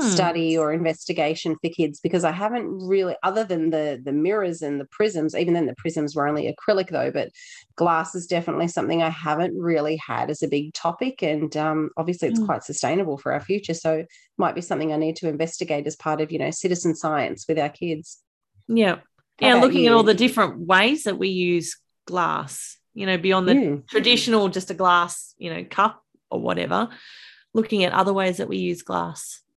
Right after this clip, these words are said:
Speaker 2: And I, that's something I think I might investigate a bit further. I'm a little bit intrigued. Thank you
Speaker 1: <laughs>
Speaker 2: to National Science Week. <laughs>
Speaker 1: Well, we're taking
Speaker 2: Um,
Speaker 1: away glass. <laughs>
Speaker 2: taking away glass. No, I think my biggest takeaway is the importance of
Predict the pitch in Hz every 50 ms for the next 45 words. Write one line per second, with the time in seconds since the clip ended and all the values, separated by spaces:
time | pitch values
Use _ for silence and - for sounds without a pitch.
0 | _ _ _ - - - 190 - - - - - _ _ _ - 220 - 330 320
1 | - 220 175 175 - - 190 175 185 226 311 403 381 262 196 180 - _ _ _
2 | 185 180 - 190 180 - - - 101 95 190 190 190 - - - - - - -
3 | 190 190 196 202 202 196 185 180 180 202 196 208 220 233 226 - - 311 359 381
4 | 381 370 359 311 254 226 196 180 185 - - - - - - - - - - _
5 | _ 233 226 226 220 - 226 208 202 202 196 190 180 - - _ - - - 196
6 | 190 185 - - 190 185 185 - 190 - - - - - - - - - - -
7 | - 208 - - - - _ _ _ _ _ _ - 277 240 247 220 - - -
8 | 226 _ _ _ 180 175 - _ - 262 - - 175 160 160 160 151 - - 254
9 | 247 233 226 214 220 220 233 233 240 240 214 - 190 175 180 175 151 135 110 -
10 | - - _ - - - - 240 - - 302 330 - 330 320 311 311 302 285 269
11 | 226 240 226 202 185 170 170 175 - - 254 247 254 262 254 330 - 277 285 311
12 | 294 302 240 226 220 226 247 214 190 196 208 208 202 196 190 185 185 - 196 185
13 | 180 180 - 185 175 165 - 185 - 190 185 180 175